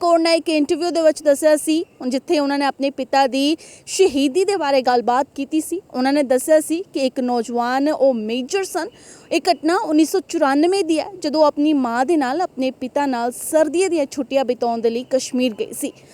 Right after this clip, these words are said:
ਐਕਟਰੈਸ ਨੇ ਦੱਸਿਆ ਕਿ ਜਦੋਂ ਆਪਣੇ ਪਿਤਾ ਨੂੰ ਮਿਲਣ ਕਸ਼ਮੀਰ ਪਹੁੰਚੀ, ਤਾਂ ਇੱਕ ਅੱਤਵਾਦੀ ਦੇ ਵੱਲੋਂ ਉਹਨਾਂ ਦੇ ਪਿਤਾ ਨੂੰ ਅਗਵਾ ਕਰ ਲਿਆ ਗਿਆ। ਨਿਮਰਤ ਕੌਰ ਦੱਸਦੀ ਹੈ ਕਿ ਅੱਤਵਾਦੀਆਂ ਨੇ ਸਰਕਾਰ ਤੋਂ ਮੰਗ ਕੀਤੀ ਸੀ ਕਿ ਉਸ ਦੇ ਪਿਤਾ ਨੂੰ ਰਿਹਾ ਕਰਨ ਦੇ ਬਦਲੇ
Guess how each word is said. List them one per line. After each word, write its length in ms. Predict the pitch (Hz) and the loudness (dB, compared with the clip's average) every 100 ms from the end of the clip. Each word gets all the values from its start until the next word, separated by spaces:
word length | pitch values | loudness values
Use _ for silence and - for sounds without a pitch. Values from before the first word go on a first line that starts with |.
| - - | -16 -2
ਐਕਟਰੈਸ 460 | 269 285 392 415 | 0 2 0 -2
ਨੇ 100 | 466 | 0
ਦੱਸਿਆ 320 | 403 370 403 392 | -2 -2 -2 0
ਕਿ 120 | 427 | -2
ਜਦੋਂ 260 | 403 381 | 0 0
ਆਪਣੇ 260 | 349 320 339 | 2 2 0
ਪਿਤਾ 260 | 320 294 311 | 0 -2 0
ਨੂੰ 160 | 330 | 2
ਮਿਲਣ 260 | 285 277 302 | 2 0 0
ਕਸ਼ਮੀਰ 440 | - - 269 320 | -2 -4 -2 -2
ਪਹੁੰਚੀ, 440 | 359 277 247 277 302 | -2 -2 -2 -4 -4
ਤਾਂ 400 | - 269 277 330 - - - _ - | 0 0 2 0 -6 -20 -20 _ 0
ਇੱਕ 300 | 277 - 330 330 - | 0 2 2 2 2
ਅੱਤਵਾਦੀ 600 | 254 - 220 240 240 381 | -2 -2 0 2 4 4
ਦੇ 120 | 359 | 4
ਵੱਲੋਂ 440 | 277 240 240 240 - | 2 2 4 2 2
ਉਹਨਾਂ 240 | - 254 262 | -2 -2 0
ਦੇ 120 | 269 | -2
ਪਿਤਾ 280 | 262 - 233 | -4 -4 -4
ਨੂੰ 220 | 247 - | -4 -6
ਅਗਵਾ 360 | 214 196 240 330 | -6 -2 0 2
ਕਰ 200 | 359 302 | 0 2
ਲਿਆ 180 | 311 | 4
ਗਿਆ। 180 | 302 285 - _ - | 4 0 -6 _ 0
ਨਿਮਰਤ 320 | 254 330 415 | 4 4 2
ਕੌਰ 180 | - 415 | 0 0
ਦੱਸਦੀ 420 | 349 359 359 392 | 2 2 2 4
ਹੈ 140 | 370 359 | 4 2
ਕਿ 220 | 403 440 | 2 2
ਅੱਤਵਾਦੀਆਂ 520 | 302 277 269 247 311 | 0 0 0 2 0
ਨੇ 120 | 294 | -2
ਸਰਕਾਰ 440 | 339 262 254 240 233 | -2 -2 0 0 2
ਤੋਂ 140 | 247 | 0
ਮੰਗ 260 | 233 262 339 | 0 2 2
ਕੀਤੀ 300 | 359 339 339 | 0 -2 -4
ਸੀ 220 | - 359 | -2 -4
ਕਿ 180 | - 359 | 0 2
ਉਸ 200 | 262 285 | 2 0
ਦੇ 120 | 294 | -4
ਪਿਤਾ 340 | - 311 381 | -6 -2 0
ਨੂੰ 240 | 370 339 294 | 2 0 0
ਰਿਹਾ 380 | 233 - 262 | -4 0 0
ਕਰਨ 300 | 330 311 254 | 2 0 0
ਦੇ 120 | 240 233 | 0 0
ਬਦਲੇ 380 | 233 226 226 | 0 2 0